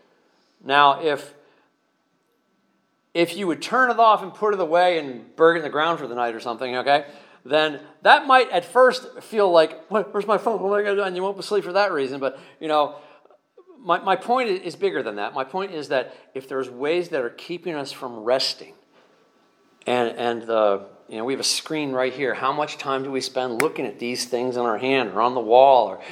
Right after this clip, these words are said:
the television or, you know, anything? And they're useful, they're good, they're helpful, they're amazing, and yet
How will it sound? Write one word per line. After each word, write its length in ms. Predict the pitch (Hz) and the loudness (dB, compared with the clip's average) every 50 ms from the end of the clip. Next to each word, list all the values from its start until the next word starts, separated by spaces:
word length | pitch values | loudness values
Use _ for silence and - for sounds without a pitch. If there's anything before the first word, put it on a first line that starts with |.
| - - - | -18 -16 -16
the 60 | - | -12
television 720 | - - 143 135 139 143 143 127 123 117 110 - 107 98 98 | -4 2 4 4 4 4 2 0 -2 -2 -2 -6 -6 -4 -2
or, 260 | 101 101 98 - - - - _ _ _ _ _ _ _ - - - | -2 -4 -4 -6 -14 -20 -20 _ _ _ _ _ _ _ -20 -12 -6
you 80 | - 95 | -6 -4
know, 120 | 92 110 - | -4 -6 -2
anything? 500 | 127 127 151 156 131 - 135 117 101 101 | 0 2 2 2 0 0 -2 0 0 0
And 120 | 113 110 - - - - - - | -2 -4 -6 -10 -18 -18 -6 4
they're 100 | - 156 | 4 4
useful, 520 | 147 143 165 247 269 262 - - 190 170 156 | 4 6 4 4 4 4 4 4 4 4 6
they're 140 | 156 160 | 6 4
good, 300 | 143 143 214 254 254 - | 4 8 10 10 10 8
they're 140 | 170 170 156 | 6 0 0
helpful, 400 | 139 190 254 269 269 - 196 180 | 4 4 4 4 4 2 -2 -2
they're 140 | 165 165 160 | -2 0 0
amazing, 520 | 156 165 208 262 294 320 247 190 220 214 | 0 0 2 2 2 2 0 -2 -2 -2
and 200 | 196 185 175 175 | -2 -2 -2 -2
yet 320 | 202 277 320 302 277 - | 4 4 4 4 4 -2